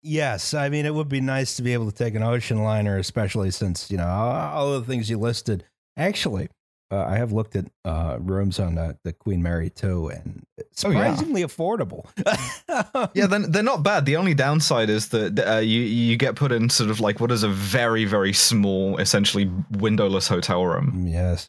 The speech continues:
Speaker 2: Um,
Speaker 1: I mean,
Speaker 2: but
Speaker 1: your other
Speaker 2: it's
Speaker 1: option,
Speaker 2: fine.
Speaker 1: your other option is, you know, you take a, you know, you just, you just book a economy seat on United. They throw you in a triple seven, which is the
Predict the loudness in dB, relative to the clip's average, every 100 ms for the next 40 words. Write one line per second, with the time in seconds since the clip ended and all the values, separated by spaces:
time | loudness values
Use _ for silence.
0 | _ -2 0 2 2 2 2 2 2 2
1 | 2 2 4 4 4 4 2 0 -2 -2
2 | 0 0 -2 -2 -2 -2 -2 -2 -2 0
3 | -2 -2 -2 -4 -2 -2 -2 -4 _ _
4 | _ _ _ -4 -2 0 -2 -2 -4 -4
5 | -2 0 0 -4 -4 -2 -2 -4 -8 _
6 | -6 -4 -2 0 2 0 0 -2 0 0
7 | 0 2 2 0 0 -2 -2 -4 -2 0
8 | 0 0 0 -2 -4 -2 -2 0 0 0
9 | -2 -2 -6 -6